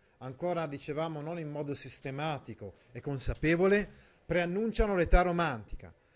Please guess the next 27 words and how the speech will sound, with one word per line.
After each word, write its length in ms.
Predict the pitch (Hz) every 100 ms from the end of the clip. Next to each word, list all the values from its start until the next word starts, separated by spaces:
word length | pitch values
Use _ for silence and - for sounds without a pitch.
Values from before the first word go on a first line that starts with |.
| _
anche 360 | - 185 180 160
se 160 | -
essi 220 | 175 - 165
si 120 | 156
sviluppano 800 | 151 208 165 - 196 196 190 -
nel 160 | 131 104
Settecento, 840 | 98 - 85 147 123 101 - 90 _ - _ _
in 120 | 143
un 120 | 147
clima 260 | 165 170 156
culturale 600 | 156 139 151 175 190 160
ancora 340 | 131 123 165
impregnato 600 | 139 127 139 147 147 135 117
tutto 300 | 160 - 117
di 220 | 143 123
illuminismo 1000 | 180 160 131 139 156 120 110 110 131 135 -
e 100 | 120
di 140 | 113
neoclassicismo. 1080 | 117 117 110 101 - - - 101 85 90 90 _ _ _ _ -
Questi 240 | 156 151
elementi 400 | 175 165 180 175
nuovi 260 | 170 165 131
diventeranno 580 | 123 120 127 147 143 117
autonomi 640 | 107 - 160 135 110 98
e 120 | -
perfettamente 680 | - 123 123 - 143 156 123
compiuti 680 | - 143 - 170 170 190